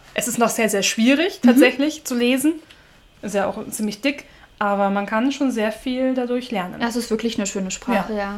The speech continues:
Speaker 1: genau.
Speaker 2: Also es ist so, Atreo klettert hoch und klettert wieder runter. Der Blick ist immer gleich und er erkennt, alles klar, er ist in den toten Bergen, so
Speaker 1: Mhm.
Speaker 2: nennt man das.
Speaker 1: Und er erinnert sich an die Strophe eines alten Liedes.
Speaker 2: Oh ja.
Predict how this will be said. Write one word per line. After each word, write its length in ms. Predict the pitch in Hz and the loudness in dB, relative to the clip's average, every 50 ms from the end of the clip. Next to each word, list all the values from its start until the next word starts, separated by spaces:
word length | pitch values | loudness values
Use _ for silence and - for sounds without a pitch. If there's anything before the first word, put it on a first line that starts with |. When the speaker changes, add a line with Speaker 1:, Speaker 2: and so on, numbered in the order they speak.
| 214 | -6
Speaker 1:
genau. 260 | - 240 220 196 190 190 - - - - - - - - - - - - - | -4 -4 -4 -4 -4 -8 -10 -14 -14 -16 -16 -20 -20 -20 -20 -20 -20 -4 -2
Speaker 2:
Also 180 | 220 226 214 | 0 2 2
es 100 | 226 226 | 2 0
ist 140 | 220 220 - | 0 -2 0
so, 320 | - 226 254 294 302 294 285 - - | 2 2 2 4 4 4 4 4 2
Atreo 560 | 233 220 - - 240 254 269 277 269 262 254 | -2 -2 0 0 2 4 6 6 6 6 4
klettert 640 | 254 - - 214 214 - 214 208 202 208 208 - - - - | 0 -2 -2 -2 -2 0 2 2 2 2 0 -6 -12 -8 -2
hoch 320 | - 311 311 311 311 302 - | 0 2 4 2 2 0 -2
und 140 | - 214 214 | -4 -6 -4
klettert 340 | - 226 226 220 208 - | -4 -4 -2 -2 -4 -2
wieder 140 | 202 190 185 | 0 0 0
runter. 460 | 180 180 190 196 196 - 254 285 320 370 - - - - - - - - _ _ | 0 0 -4 -4 -2 -2 -2 -2 -2 -4 -8 -18 -20 -20 -20 -20 -20 -20 _ _
Der 160 | 214 220 214 | -2 -2 0
Blick 200 | 202 220 240 240 | 0 0 0 0
ist 160 | 262 254 - - | 0 0 2 0
immer 180 | 220 214 208 | 2 2 0
gleich 500 | 196 180 175 165 160 156 156 - - - - _ | 0 -2 -4 -4 -4 -6 -8 -10 -12 -16 -8 _
und 280 | 208 208 208 202 - - - | -2 -2 -2 -4 -6 -8 -4
er 140 | 214 196 185 | -2 0 0
erkennt, 500 | 185 185 - - 220 220 254 269 254 - - _ _ _ | -2 -4 -4 -2 2 2 2 2 2 -4 -14 _ _ _
alles 220 | - 202 190 185 - | -2 -2 -2 -4 -4
klar, 300 | - 202 180 175 180 190 - | -2 0 0 0 -2 -4 -2
er 160 | 208 196 - | -4 -2 0
ist 320 | 214 214 208 - - - - | -2 -4 -4 -8 -14 -12 -6
in 220 | - 208 208 208 202 | -4 0 0 2 0
den 520 | 208 202 202 196 202 202 202 202 202 196 - - | 0 -2 -2 -4 -4 -4 -4 -6 -8 -10 -12 -10
toten 400 | - - 254 269 262 262 247 220 | -2 0 0 2 4 4 4 6
Bergen, 560 | 220 220 220 226 220 - 175 170 170 170 170 - _ _ _ - | 6 6 8 6 6 6 2 -6 -8 -10 -12 -16 _ _ _ -6
so 140 | 226 196 180 | -4 -4 -2
Speaker 1:
Mhm. 60 | 190 | 0
Speaker 2:
nennt 220 | 196 208 208 208 | 0 0 0 -2
man 140 | 202 185 175 180 | -4 -4 -4 -4
das. 180 | 220 262 277 - - - - _ - | -4 -4 -6 -8 -18 -20 -20 _ 2
Speaker 1:
Und 160 | - 254 240 | 2 4 6
er 100 | 247 247 | 6 4
erinnert 460 | 220 208 208 220 233 247 254 233 214 - | 4 4 2 4 4 6 6 4 4 2
sich 240 | - 226 220 - | -2 -2 -2 0
an 80 | 208 196 | -2 -2
die 100 | 202 208 | -2 -4
Strophe 540 | 208 - - - 208 208 240 247 254 - - | -6 -6 -8 -6 -2 -2 -2 -2 -2 -4 -4
eines 240 | - 196 202 202 - | -4 -4 -6 -8 -10
alten 380 | - - 196 190 196 202 190 196 | -10 -8 -8 -6 -4 -4 -2 -2
Liedes. 480 | 190 196 220 214 - - - - - - | -2 -2 -4 -4 -6 -8 -14 -14 -12 -2
Speaker 2:
Oh 120 | - 233 262 | 2 2 4
ja. 540 | 294 269 226 190 185 180 180 185 190 202 | 4 4 4 2 0 -2 -6 -8 -10 -10